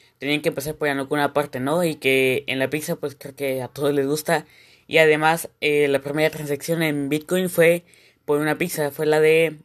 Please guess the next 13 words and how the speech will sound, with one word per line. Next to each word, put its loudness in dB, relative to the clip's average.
los 0
diez -2
mil -4
Bitcoins -2
por 0
un, -6
por -8
dos -2
pizzas, -8
<laughs> -
creo -16
que -2
fue. 2